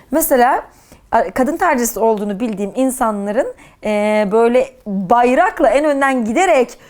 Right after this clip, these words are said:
"Ne taciz mi? Kadınların yanındayım." falan diye böyle çok paylaşım yaptığını, e, zorbalık yapan insanların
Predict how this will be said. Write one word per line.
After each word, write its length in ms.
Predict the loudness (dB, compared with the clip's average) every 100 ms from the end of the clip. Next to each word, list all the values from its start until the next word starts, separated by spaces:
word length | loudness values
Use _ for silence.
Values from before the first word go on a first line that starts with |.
| _
"Ne 480 | -2 2 4 4 2
taciz 480 | 2 2 4 2 0
mi? 300 | -2 0 -2
Kadınların 440 | 0 0 2 0
yanındayım." 580 | 0 -2 0 0 0 0
falan 320 | -2 -2 0
diye 120 | 0 0
böyle 180 | -4
çok 200 | -8 -8
paylaşım 400 | -4 -4 -4 -10
yaptığını, 720 | -6 -6 -6 -12 -10 -8 -10 -10 -18 -20 -20 -20 _ -10
e, 680 | -8 -6 -6 -6 -6 -6 -8
zorbalık 520 | -2 2 2 2 0 -4
yapan 240 | -6 -4
insanların 680 | -4 -2 -2 0 2 0